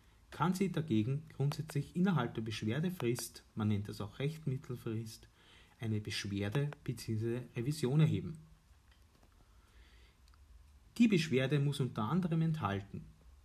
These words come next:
die Bezeichnung des Bescheids, gegen welchen sich die Beschwerde richtet, die Erklärung, in welchem Punkt beziehungsweise Punkten der Bescheid angefochten werden soll,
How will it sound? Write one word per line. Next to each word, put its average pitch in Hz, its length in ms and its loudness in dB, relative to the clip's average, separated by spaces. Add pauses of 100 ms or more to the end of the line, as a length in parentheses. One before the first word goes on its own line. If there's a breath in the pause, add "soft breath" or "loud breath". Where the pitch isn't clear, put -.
(920)
die 220 80 10
Bezeichnung 113 580 2
des 117 160 -8
Bescheids, - 640 -4 (120)
gegen 117 260 -4
welchen 104 520 -2 (320 loud breath)
sich - 280 -6
die 110 80 -4
Beschwerde 101 500 -6
richtet, 226 500 -4 (2500 soft breath)
die 220 100 8
Erklärung, 156 480 2
in 123 160 2
welchem 110 520 -2 (120)
Punkt 202 420 4
beziehungsweise 113 380 -2
Punkten 180 560 4
der 131 120 -4
Bescheid 104 500 -2
angefochten 147 720 -2
werden 123 220 0
soll, 107 420 2